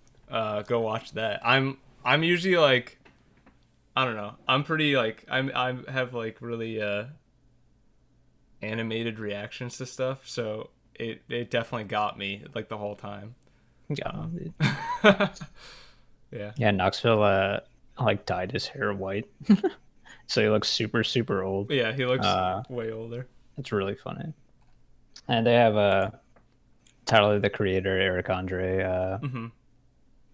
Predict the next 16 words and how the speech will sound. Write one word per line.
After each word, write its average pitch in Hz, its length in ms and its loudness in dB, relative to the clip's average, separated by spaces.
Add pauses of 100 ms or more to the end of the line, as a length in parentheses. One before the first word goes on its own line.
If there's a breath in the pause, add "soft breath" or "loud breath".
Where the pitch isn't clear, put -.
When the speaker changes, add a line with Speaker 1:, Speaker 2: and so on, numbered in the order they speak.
(120)
Speaker 2:
Taco 104 480 4
from, 107 560 -2 (240)
uh, - 540 -2 (880)
fuck, - 340 -10
Loiter 98 320 2
Squad, 98 440 0 (240)
and, 98 220 -4
uh, 95 280 -2 (1000)
you - 80 -4
know, - 160 -10 (560)
all 113 120 0
Tyler, - 400 -4
the - 80 -6
Creator's 117 360 -6
older - 200 -6
shit. 120 280 0